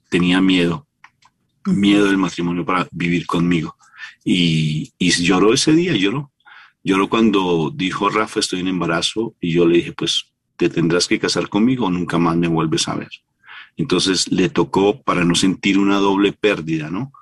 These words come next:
Speaker 2: Ujú.
Speaker 1: Porque ya tenía un fracaso con su relación anterior, que, de madre soltera, y ahora conmigo, y tener que poner la cara en su casa.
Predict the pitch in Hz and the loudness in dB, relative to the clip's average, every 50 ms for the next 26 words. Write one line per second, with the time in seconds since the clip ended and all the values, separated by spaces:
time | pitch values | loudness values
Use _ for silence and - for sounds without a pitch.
0 | - - 214 190 175 - - - - 85 87 87 90 90 87 - 98 98 101 98 | -14 -8 -6 -6 -6 -4 -4 -4 -2 0 2 2 2 2 0 0 2 2 4 4
1 | 101 104 104 - - 104 101 - - 104 98 95 - - - - - 92 87 82 | 4 4 2 0 -2 -4 -4 -2 -2 -2 -2 -2 -4 -6 -6 -8 -8 -8 -8 -8
2 | - - 82 80 78 76 76 - 92 90 85 82 - 92 92 95 95 - - 87 | -8 -8 -6 -6 -6 -6 -6 -4 -2 -2 0 0 0 0 0 0 0 0 0 0
3 | 82 90 95 107 131 - - _ _ _ - - - 80 78 78 78 78 78 73 | 0 0 0 0 -2 -4 -8 _ _ _ -12 -4 -4 -2 -2 -2 -2 -4 -4 -4
4 | 69 - - - - - - _ _ - - _ - - 80 90 95 87 90 92 | -6 -6 -8 -10 -10 -12 -14 _ _ -20 -20 _ -16 -10 -6 -2 -2 0 0 0
5 | 92 92 95 - - 98 92 87 - 107 101 - - - _ - - - - - | 0 0 0 0 0 -2 -2 0 0 0 0 0 -4 -10 _ -20 -20 -20 -20 -20
6 | _ _ _ - 101 92 90 90 90 92 92 92 98 - - 92 87 87 87 82 | _ _ _ -2 0 2 2 2 2 0 0 0 -2 -2 0 0 0 0 0 0
7 | 76 82 82 - - - - 107 95 78 - - 95 90 92 87 82 110 107 - | -2 -4 -6 -8 -12 -14 -10 -6 -6 -6 -4 -2 0 0 0 0 2 0 0 0
8 | 95 92 92 92 98 101 107 - 104 101 98 95 95 - - 73 - 104 107 - | 0 0 0 0 0 0 -2 -4 -4 -2 -2 -2 -2 -2 -4 -4 -2 -2 -2 -2
9 | - - 98 107 - | -2 -4 -6 -8 -10